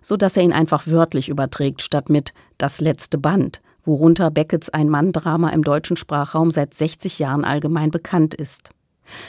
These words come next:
Dass sich der Filmtitel Die Hochzeitscrasher ohne C H in Crasher, die Schauspielerin Diane Wiest hingegen mit I in Wiest schreibt, ist im Verlag auch keinem aufgefallen. Ebenso wenig, dass in König der Sätze im Satz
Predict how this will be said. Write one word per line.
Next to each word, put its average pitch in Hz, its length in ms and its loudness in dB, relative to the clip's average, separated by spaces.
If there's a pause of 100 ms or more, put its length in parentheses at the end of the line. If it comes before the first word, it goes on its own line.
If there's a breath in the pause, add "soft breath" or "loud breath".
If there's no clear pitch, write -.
(180 loud breath)
Dass 214 160 2
sich 220 160 0
der - 100 2
Filmtitel 190 600 0
Die 143 200 -4
Hochzeitscrasher 139 1120 -4
ohne 170 300 4
C 196 320 -2
H 165 140 -2
in 143 180 -4
Crasher, - 480 -4 (420 loud breath)
die 180 100 -4
Schauspielerin 165 840 2
Diane 156 420 2
Wiest 180 380 -4
hingegen 151 560 2
mit 147 260 0
I 185 260 -2
in 143 240 0
Wiest 175 420 -2
schreibt, 147 420 -4 (360 loud breath)
ist 233 220 -2
im 190 140 2
Verlag 160 420 0
auch 135 240 0
keinem 131 320 -4
aufgefallen. 147 840 -6 (500 loud breath)
Ebenso 180 420 4
wenig, 147 380 2
dass 156 180 0
in 147 240 2
König 185 360 2
der 151 120 0
Sätze 151 560 0 (220 soft breath)
im 170 160 6
Satz 151 440 -2